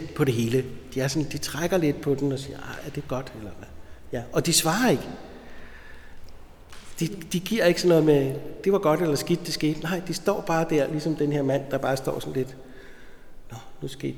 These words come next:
det. Øh, er det godt eller dårligt? Vi ved det ikke. Vi ved det simpelthen ikke." Og den der uklarhed kan vi slet ikke have i vores, altså i vores tid. Vi vil have svar,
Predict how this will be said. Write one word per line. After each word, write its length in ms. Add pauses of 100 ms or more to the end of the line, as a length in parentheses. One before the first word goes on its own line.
det. 80 (340)
Øh, 60 (1600)
er 40
det 120
godt 240 (180)
eller 120
dårligt? 400 (100)
Vi 60
ved 100
det 80
ikke. 140 (200)
Vi 140
ved 140
det 100
simpelthen 300
ikke." 200
Og 100
den 120
der 120 (100)
uklarhed 460
kan 160
vi 60
slet 260
ikke 140
have 160
i 80
vores, 540 (560)
altså 160
i 40
vores 360
tid. 200 (840)
Vi 80
vil 120
have 80
svar, 300